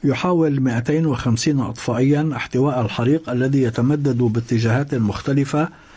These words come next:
مدمرا في طريقه حوالي ألفين وستمائة هكتار من الأراضي الحرجية حتى الآن. أعلنت وكالة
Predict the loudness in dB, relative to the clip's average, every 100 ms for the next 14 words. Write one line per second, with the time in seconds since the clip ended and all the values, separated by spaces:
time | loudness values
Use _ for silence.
0 | -20 -20 -8 -2 0 2 2 2 2 0
1 | 0 -2 0 0 0 0 0 0 0 2
2 | 2 0 0 0 0 0 -2 -4 -2 -2
3 | -2 -4 -6 -2 -2 0 2 2 2 0
4 | 0 0 2 0 -2 -2 0 0 2 2
5 | 0 -2 -4 -6 -6 -2 -2 -2 -4 -6
6 | -16 -20 -20 -20 -20 -20 -20 -20 -20 -18
7 | -16 -14 -14 -14 -12 -10 -10 -10 -10 -4
8 | 0 0 2 2 0 2 0 2 0